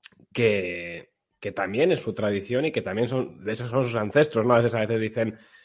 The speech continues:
en plan de, "No, es que vinieron aquí los españoles y violaron a gente". Y dices, "Bueno, estás hablando de tus abuelos, no de los míos. Los míos se quedaron en Castilla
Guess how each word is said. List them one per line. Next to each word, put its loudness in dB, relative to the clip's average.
en -8
plan 0
de, 0
"No, 6
es 0
que 0
vinieron 4
aquí 0
los 2
españoles 0
y 0
violaron 4
a 2
gente". 0
Y -2
dices, -6
"Bueno, 0
estás -6
hablando 4
de 2
tus -8
abuelos, 2
no 0
de 2
los -4
míos. 2
Los -4
míos -2
se -6
quedaron 2
en -4
Castilla -6